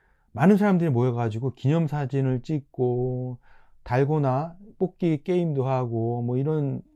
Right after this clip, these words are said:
일이 있었는데 몇 시간을 대기해서 불과 십 분만 머물 수 있었지만 관객들은 인산인해였다고 합니다. 파리에 단 이틀간 설치된 이 오징어 게임 팝업 스토어에는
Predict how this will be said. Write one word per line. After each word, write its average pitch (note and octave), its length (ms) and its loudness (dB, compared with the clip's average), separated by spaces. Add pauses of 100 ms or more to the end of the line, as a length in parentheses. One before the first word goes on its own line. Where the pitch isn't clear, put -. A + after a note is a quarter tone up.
(160)
일이 D3+ 260 0
있었는데 A2+ 680 -2 (1300)
몇 D3+ 200 4
시간을 A#3 580 4
대기해서 A#2 1000 -2
불과 C3 240 -4
십 - 180 -16 (220)
분만 F3+ 460 0
머물 C3 240 2
수 C#3 100 -14
있었지만 A2+ 640 -6 (120)
관객들은 A#2+ 600 -2
인산인해였다고 C3+ 840 0
합니다. E2+ 540 -12 (1160)
파리에 E3+ 400 0
단 C3+ 200 0
이틀간 C#3 560 -2
설치된 C#3 480 -4
이 A#2+ 360 0
오징어 C#3 320 0
게임 C3+ 200 -2
팝업 G3 340 -4
스토어에는 B2 540 -4